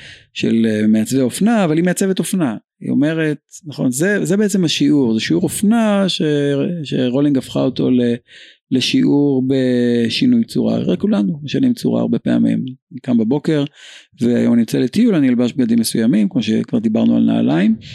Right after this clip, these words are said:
וזה אפשרות אחת לשנות צורה שלי, אבל יש בהארי פוטר גם אפשרות לשנות צורה של מישהו אחר,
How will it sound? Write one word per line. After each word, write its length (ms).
וזה 1400
אפשרות 380
אחת 420
לשנות 380
צורה 280
שלי, 320
אבל 180
יש 200
בהארי 260
פוטר 300
גם 180
אפשרות 400
לשנות 360
צורה 420
של 140
מישהו 260
אחר, 420